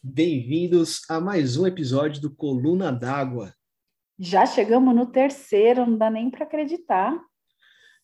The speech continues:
Speaker 1: Cara, verdade. No começo eu achava que a gente ia gravar dois no máximo, e aí a gente ia desencanar porque não tinha ficado muito bom. Mas a coisa até que tá engrenando, né, Carol?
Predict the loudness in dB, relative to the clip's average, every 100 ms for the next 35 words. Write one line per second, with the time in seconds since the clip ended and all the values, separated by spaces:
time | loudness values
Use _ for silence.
0 | _ -2 -2 -2 -2 0 -2 -2 -8 -16
1 | _ _ _ -12 -4 -2 0 -2 -2 -4
2 | -2 -2 0 -2 -4 -4 -4 -2 -2 -2
3 | -2 -2 -2 -2 -4 -8 -16 -20 _ _
4 | _ -8 -6 -4 -4 -4 -6 -6 -6 -6
5 | -4 -2 0 -2 -2 -4 -4 -6 -8 -6
6 | -4 -6 -6 -8 -6 -6 -4 -2 -2 -2
7 | -4 0 0 -2 -12 _ _ _ _ _
8 | _ _ -2 0 0 -4 -2 -2 -2 -4
9 | -4 -4 -2 -2 -2 -2 -2 -4 -6 -10
10 | -12